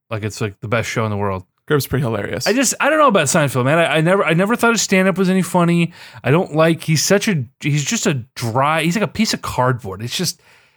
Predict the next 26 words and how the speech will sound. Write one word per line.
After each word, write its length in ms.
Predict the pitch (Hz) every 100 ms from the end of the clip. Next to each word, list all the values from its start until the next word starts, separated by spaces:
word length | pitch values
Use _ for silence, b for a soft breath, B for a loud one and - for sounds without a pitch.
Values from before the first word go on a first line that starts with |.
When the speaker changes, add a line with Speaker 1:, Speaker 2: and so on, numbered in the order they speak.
| b
Speaker 1:
I 80 | 143
don't, 380 | 143 208 220 214 _ _ _ _ _ _ _ -
I 80 | 165
don't 200 | 240 220
enjoy 380 | 180 135 151 147
it. 180 | 143 -
And 340 | 147 143 143 _ 135
Sarah's 340 | - 226 220
been 120 | 160
watching 400 | 151 131 127 127 104
Seinfeld, 580 | - 117 110 - 98
which 160 | 107 127
is 120 | 123
why 200 | 123 123
this 200 | 123 117
is, 100 | 117
like, 180 | 120 113
at 60 | 107
the 80 |
forefront 480 | 104 - 120 104 117
of 60 | 107
my, 200 | 101 104 - -
my 160 | 104
mind 320 | 107 107 107 101
right 180 | 92
now. 240 | 95 87